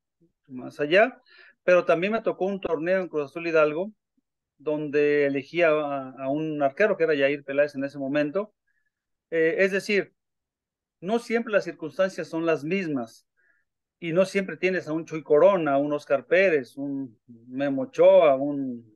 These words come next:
Talavera. Es decir, cuando tienes un, un portero que sobresale, porque realmente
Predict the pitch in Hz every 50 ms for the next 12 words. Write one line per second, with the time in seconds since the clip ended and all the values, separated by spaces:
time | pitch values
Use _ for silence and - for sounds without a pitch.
0 | _ _ 120 117 123 127 131 147 175 185 196 196 180 156 156 165 160 156 131 175
1 | 175 170 147 - _ _ _ _ _ _ _ _ _ _ - 165 160 156 151 196
2 | 220 233 233 - - 220 220 214 190 170 190 196 190 202 185 165 - 180 185 185
3 | 185 170 156 135 120 _ _ _ _ _ 151 143 139 160 151 139 143 147 143 -
4 | - 208 202 170 151 151 143 127 _ _ _ _ 147 135 - - 143 131 160 160
5 | 165 165 165 165 165 156 147 139 -